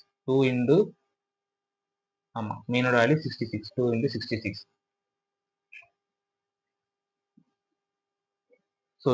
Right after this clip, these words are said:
three x is equal to sixty plus sixty, two into sixty six. Sixty plus two into sixty six எவ்வளோ?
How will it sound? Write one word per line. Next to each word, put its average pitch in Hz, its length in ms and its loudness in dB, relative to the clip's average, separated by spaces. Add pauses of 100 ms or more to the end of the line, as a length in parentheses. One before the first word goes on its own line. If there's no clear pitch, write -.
(120)
three 147 180 10 (100)
x 151 160 2
is - 160 -10
equal 113 260 8 (120)
to 131 80 8 (720)
sixty 165 340 2 (140)
plus 151 260 8
sixty, 139 320 6 (380)
two 151 160 10
into 143 180 8
sixty 113 300 -4
six. 107 100 -6 (960)
Sixty 120 480 2 (800)
plus 123 220 -2 (100)
two 147 160 6
into 147 200 4
sixty 131 280 -2
six 139 100 -4 (140)
எவ்வளோ? 120 180 4